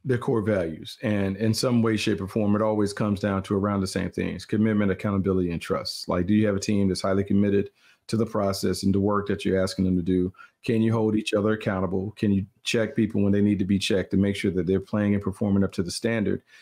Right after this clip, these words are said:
And if you can get the commitment and the accountability, well, then you can begin to build the trust that you need, uh, to be a top team. Those things are there, but every year is a different year because you have different players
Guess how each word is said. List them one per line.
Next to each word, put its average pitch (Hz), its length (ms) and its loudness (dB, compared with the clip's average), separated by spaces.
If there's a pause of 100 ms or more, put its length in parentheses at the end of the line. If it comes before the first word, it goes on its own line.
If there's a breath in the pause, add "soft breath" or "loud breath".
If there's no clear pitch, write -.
(140 soft breath)
And 107 140 2
if 101 100 -2
you 113 60 4
can 110 100 4
get 117 160 2
the 107 80 0
commitment 107 440 2
and 98 60 4
the 98 60 4
accountability, 101 640 0
well, 98 140 2
then 123 180 2
you 110 80 4
can 110 140 0
begin 104 320 2
to 101 320 0 (120)
build 104 240 0
the 85 100 -4
trust - 440 -2
that - 220 -2
you 98 80 2
need, 98 340 2 (420 loud breath)
uh, 95 340 -2
to - 140 -8
be 113 140 4
a 98 40 0
top 98 300 -2
team. 101 300 -4 (380)
Those 131 340 0
things 117 340 0
are 95 120 2
there, 98 380 0 (300)
but 127 400 0 (480)
every 135 240 0
year 131 180 4
is 101 100 0
a 104 60 2
different 101 440 0
year 101 240 2
because 98 340 -2
you 107 160 2
have 92 220 -2
different 117 400 -2
players 104 680 0